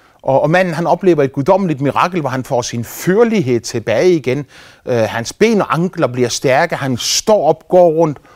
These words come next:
og, øh, får et mirakel i sit liv. Men han bliver vred på Jesus, øh, på trods af, at Jesus har gjort dette mirakel for ham. Fordi Jesus, når han finder ham igen,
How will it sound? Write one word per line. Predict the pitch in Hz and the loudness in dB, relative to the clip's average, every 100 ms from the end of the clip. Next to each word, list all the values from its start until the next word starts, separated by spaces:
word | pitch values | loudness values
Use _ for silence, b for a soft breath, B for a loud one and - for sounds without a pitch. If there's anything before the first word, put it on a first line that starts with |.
| b b | b b
og, | - 123 110 110 110 | -2 0 2 2 2
øh, | 107 101 98 - _ _ | 2 0 -4 -10 _ _
får | - 139 | 0 0
et | 123 | 0
mirakel | 123 98 113 120 | -2 -2 -4 -4
i | 107 | -6
sit | 107 | -8
liv. | 98 98 76 b b - | -8 -8 -10 b b -4
Men | 135 | 0
han | 180 170 | 0 4
bliver | 185 | 4
vred | 151 254 294 | 4 0 0
på | - 190 | -2 -4
Jesus, | 156 220 - - - - b b b b - | -2 -4 -6 -8 -8 -10 b b b b -6
øh, | 131 117 110 101 95 | -2 0 -2 -4 -8
på | 139 | -8
trods | - 240 - | 0 2 4
af, | 170 | 2
at | 143 | 0
Jesus | 196 160 | -4 -6
har | 147 | -6
gjort | 127 156 156 | -2 -2 -2
dette | 160 143 - b _ | -4 -4 -6 b _
mirakel | 147 123 151 165 | -2 0 0 -2
for | 139 143 | -2 -2
ham. | 135 107 b | -2 -6 b
Fordi | - 147 247 202 208 | -4 2 4 4 2
Jesus, | 240 226 - | 0 -4 -4
når | 180 | -2
han | 151 156 | -2 -4
finder | 214 202 | -4 -2
ham | 147 143 | -2 -4
igen, | 135 156 | -2 -4